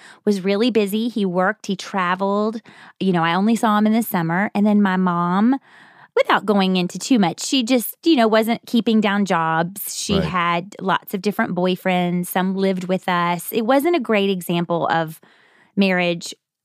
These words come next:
Speaker 1: It wasn't a great example of parenthood either. I can remember, you know, choir concerts and football games and different things her not showing up for. I can remember going and buying my own prom dress and just getting ready and going to prom, you know, things like that, that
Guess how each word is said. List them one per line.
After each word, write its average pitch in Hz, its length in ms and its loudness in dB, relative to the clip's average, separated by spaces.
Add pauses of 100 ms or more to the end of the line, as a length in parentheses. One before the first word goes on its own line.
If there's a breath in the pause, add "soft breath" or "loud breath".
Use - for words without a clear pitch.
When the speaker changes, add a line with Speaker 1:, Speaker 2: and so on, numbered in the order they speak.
Speaker 1:
It 214 100 4
wasn't 254 260 2
a 240 40 0
great 196 240 -2
example 180 400 -2
of 165 100 -4
parenthood 190 540 -2
either. 220 400 -2 (420 loud breath)
I 185 100 -4
can 202 180 -2
remember, 175 500 0
you 170 180 -2
know, 147 340 -4 (120)
choir 220 360 0
concerts 190 560 -4
and 165 160 -4
football 196 320 0
games 175 480 -4
and 165 240 -4 (340 loud breath)
different 208 280 -2
things 185 480 -2
her 190 140 -2
not 185 220 0
showing 170 360 -2
up - 160 -8
for. 175 340 -2
I 185 100 -4
can 175 180 -6
remember 165 640 -2 (140)
going 165 280 -2
and 170 100 -2
buying 160 360 -2
my 165 180 -2
own 170 160 0
prom 165 300 -2
dress 165 400 -4
and 156 120 -4
just 165 200 -8
getting 180 200 0
ready 202 280 2
and 180 100 0
going 196 220 0
to 196 80 0
prom, 214 340 0
you 262 120 2
know, 262 180 4
things 294 280 0
like 254 200 -2
that, 208 300 -2
that 190 200 0